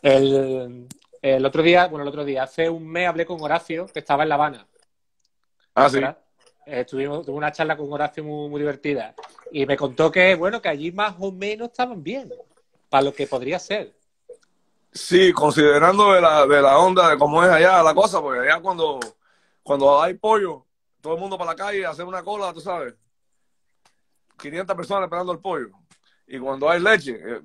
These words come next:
Speaker 2: as-, así que no hay eso que dicen aquí, social distance, la distancia social.
Speaker 1: Ya.
Speaker 2: Eso no existe allá.
Speaker 1: Ya, ya.
Speaker 2: Y la gente con alcohol, no tienen jabón,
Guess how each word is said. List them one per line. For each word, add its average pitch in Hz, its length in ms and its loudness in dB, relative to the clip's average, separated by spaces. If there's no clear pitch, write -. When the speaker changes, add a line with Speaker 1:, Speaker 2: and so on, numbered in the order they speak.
Speaker 2:
as-, 143 160 -12
así 123 260 -6
que 170 360 -4
no 139 240 -6
hay 175 240 0
eso 180 220 -4
que 160 80 -6
dicen 175 220 -6
aquí, 165 240 -8
social 165 440 -4
distance, 131 520 -10
la 113 100 -6
distancia 135 520 -4
social. 120 440 -4
Speaker 1:
Ya. 123 180 -4
Speaker 2:
Eso 147 140 -6
no 147 80 -2
existe 147 280 -4
allá. 131 220 0
Speaker 1:
Ya, 117 140 -6
ya. 110 140 -6
Speaker 2:
Y 139 180 2
la 131 120 4
gente 160 200 0
con 165 160 -2
alcohol, 185 460 4
no 156 120 -8
tienen 165 220 -10
jabón, 165 520 -4